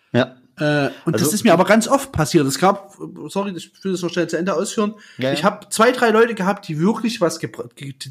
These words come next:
Speaker 2: getaugt haben, die wirklich hervorragende Teamleiter waren. Und dann hattest du die gro-, gro-, oder die, die, die Mehrzahl war entweder, ich, ich hab, kenn zwei Typen von Teamleitern.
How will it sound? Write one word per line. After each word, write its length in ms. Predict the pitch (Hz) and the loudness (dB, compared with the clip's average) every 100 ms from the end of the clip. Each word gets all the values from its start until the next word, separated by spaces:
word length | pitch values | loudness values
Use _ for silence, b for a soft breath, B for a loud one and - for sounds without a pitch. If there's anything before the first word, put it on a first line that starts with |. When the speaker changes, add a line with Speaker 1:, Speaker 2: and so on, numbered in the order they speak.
| - - | -14 -10
Speaker 2:
getaugt 440 | 143 151 262 - | -6 2 2 2
haben, 320 | 135 127 180 B B B - | -2 -2 -2 B B B -8
die 140 | 139 | 0
wirklich 320 | 190 - - | 0 0 -2
hervorragende 680 | 151 - 220 247 214 180 165 | -2 0 2 4 2 0 -2
Teamleiter 480 | 226 285 151 120 117 | -2 0 0 -2 -2
waren. 340 | 123 196 - _ _ _ _ _ _ _ - | -2 -4 -8 _ _ _ _ _ _ _ -4
Und 100 | 170 | 2
dann 180 | 165 160 | 4 2
hattest 280 | 185 - 190 | -2 -2 -4
du 220 | - - _ _ | -4 -8 _ _
die 280 | - 151 - | -18 -16 -16
gro-, 480 | - 180 285 226 - | 0 4 4 2 0
gro-, 240 | 220 196 | 0 2
oder 220 | 156 156 | 0 0
die, 120 | 147 | -2
die, 140 | 139 151 | -10 -8
die 140 | 147 | -4
Mehrzahl 580 | 147 196 277 - 214 180 | 0 0 0 -2 0 2
war 160 | - - | 0 0
entweder, 260 | 311 220 | 0 2
ich, 140 | 185 180 | 0 -2
ich 160 | - 196 180 | -6 -8 -2
hab, 180 | 202 196 | -2 2
kenn 180 | 214 202 | 0 0
zwei 260 | - 196 | 2 2
Typen 340 | 196 226 175 143 | 2 0 0 -2
von 140 | 135 | -4
Teamleitern. 560 | 156 151 131 117 110 | -2 0 0 0 -2